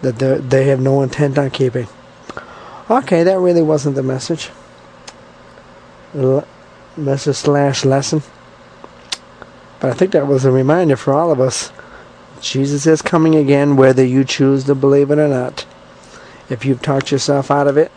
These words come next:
there will be some listening to this that have talked themselves out of it. That's your choice, brother or sister.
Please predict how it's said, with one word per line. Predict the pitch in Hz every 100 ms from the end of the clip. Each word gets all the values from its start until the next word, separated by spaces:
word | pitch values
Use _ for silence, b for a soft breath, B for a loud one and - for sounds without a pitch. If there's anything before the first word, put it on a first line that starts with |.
| - - B B -
there | 131 123
will | 123
be | 131
some | 127 - 139
listening | 143 143 - 143 139
to | 131 135
this | 135 135 -
that | 139 131 139
have | 135 120
talked | - 135 -
themselves | 139 127 143 135
out | 143 131
of |
it. | 127 - - B B B B B B B B -
That's | 117 -
your | 143
choice, | - 165 156
brother | - 135 139
or | 139 135
sister. | - 139 151